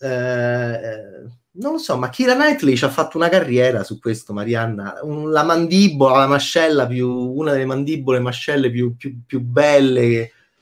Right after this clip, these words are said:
cioè, ma sei splendida, credimi, sei splendida come Ilia, che quando ti inquadrano dal basso pure... Ripeto, io, eh, cambia la percezione di te, Marianna, credimi,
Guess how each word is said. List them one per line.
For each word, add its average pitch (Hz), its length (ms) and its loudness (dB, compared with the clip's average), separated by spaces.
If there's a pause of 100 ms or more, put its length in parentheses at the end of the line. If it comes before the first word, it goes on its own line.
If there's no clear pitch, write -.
(200)
cioè, 143 380 -2
ma 190 280 -4
sei 233 260 -4
splendida, 123 920 0
credimi, 147 440 -2
sei 196 200 -2
splendida 127 960 -2
come 131 200 -4
Ilia, 123 360 -2
che 120 240 -2 (240)
quando 175 200 2
ti 170 80 2
inquadrano 165 420 2
dal 139 200 2
basso 139 480 -4
pure... 135 380 -2 (580)
Ripeto, 202 440 2
io, 233 200 4 (280)
eh, 143 60 -8
cambia 277 340 2
la 190 80 2
percezione 185 520 -4
di 143 120 -4
te, 151 120 -2
Marianna, 117 500 -4
credimi, 117 500 -4